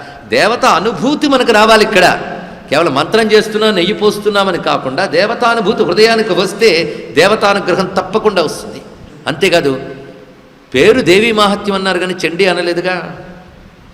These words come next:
అయితే దేవీ మాహాత్మ్యంలో చెప్పబడ్డ దేవి ఎవరు? ఇది పెద్ద ప్రశ్న. దేవీ మాహాత్మ్యంలో దేవి అనగానే మహిషాసురమర్దనం చేసిన ఉగ్రమైన స్వరూపం అందరికీ భ్రాంతి ఉంది.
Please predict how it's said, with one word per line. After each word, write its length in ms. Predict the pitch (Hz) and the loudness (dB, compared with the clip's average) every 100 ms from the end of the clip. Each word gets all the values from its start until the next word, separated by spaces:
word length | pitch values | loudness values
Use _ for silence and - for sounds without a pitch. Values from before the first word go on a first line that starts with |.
| - | -10
అయితే 180 | 147 180 | -4 -2
దేవీ 320 | 151 202 233 | 0 2 0
మాహాత్మ్యంలో 540 | 214 202 202 208 208 196 | 0 0 0 -2 -4 -2
చెప్పబడ్డ 480 | 180 - 175 180 | -4 -4 -4 -2
దేవి 420 | 220 147 175 175 147 | -2 2 2 2 0
ఎవరు? 280 | 135 143 120 | 0 -2 -4
ఇది 140 | 107 127 | -10 -6
పెద్ద 340 | 123 110 127 | -6 -6 -8
ప్రశ్న. 280 | 117 - 120 - - - - - - - - | -8 -10 -14 -16 -20 -20 -20 -20 -20 -8 0
దేవీ 280 | 180 220 | 2 2
మాహాత్మ్యంలో 640 | 220 214 208 208 208 208 202 | 2 2 2 0 0 2 2
దేవి 600 | 165 196 196 196 - - | 4 4 2 -2 -4 -4
అనగానే 680 | 156 175 185 160 151 156 147 - - | -2 2 2 0 -2 -4 -8 -16 -4
మహిషాసురమర్దనం 840 | 165 214 226 214 214 214 214 202 196 | 0 2 2 2 2 0 0 0 0
చేసిన 260 | 202 202 202 | 0 0 0
ఉగ్రమైన 600 | 170 - 202 208 208 196 | -2 0 2 4 2 0
స్వరూపం 520 | - 190 196 196 202 | -2 0 0 0 0
అందరికీ 340 | 175 202 196 | 0 0 -2
భ్రాంతి 440 | 156 143 190 151 | 0 0 0 -2
ఉంది. 120 | 170 | -6